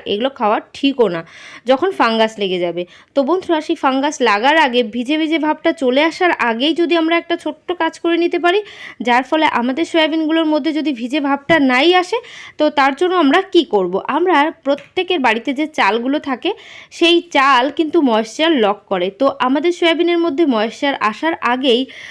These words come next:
যদি সেই চালগুলো সয়াবিনের মধ্যে এনে রেখে দিতে পারি, যখনই বেশি করে কিনবো সয়াবিন, এরকম একটু চাল ছিটিয়ে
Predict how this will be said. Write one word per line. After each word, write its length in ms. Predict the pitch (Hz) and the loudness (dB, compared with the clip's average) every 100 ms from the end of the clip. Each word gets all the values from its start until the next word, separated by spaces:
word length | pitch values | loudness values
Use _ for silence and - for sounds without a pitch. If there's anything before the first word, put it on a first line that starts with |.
| - | -10
যদি 280 | 247 339 302 302 | 0 2 2 0
সেই 180 | 330 320 | 0 0
চালগুলো 520 | 285 240 285 330 349 | 0 0 0 2 2
সয়াবিনের 500 | 339 262 247 285 302 | 2 0 2 0 2
মধ্যে 280 | 294 262 294 - | 0 0 -2 -2
এনে 220 | 262 269 247 | 0 0 2
রেখে 280 | 226 226 | 0 0
দিতে 220 | 302 339 359 | -2 0 0
পারি, 220 | 285 240 220 | 0 0 -2
যখনই 400 | 208 - 330 294 | -4 -2 -2 0
বেশি 260 | 247 240 | 0 -2
করে 200 | 285 320 330 | -4 -2 -2
কিনবো 300 | 311 285 302 | -2 -2 -4
সয়াবিন, 360 | 311 302 320 466 - - - | -4 -4 -4 -8 -12 -20 -4
এরকম 300 | 339 415 415 339 | 0 2 2 0
একটু 200 | 330 349 | 2 0
চাল 300 | 339 262 285 | 2 2 2
ছিটিয়ে 440 | 349 392 392 339 | 0 0 4 4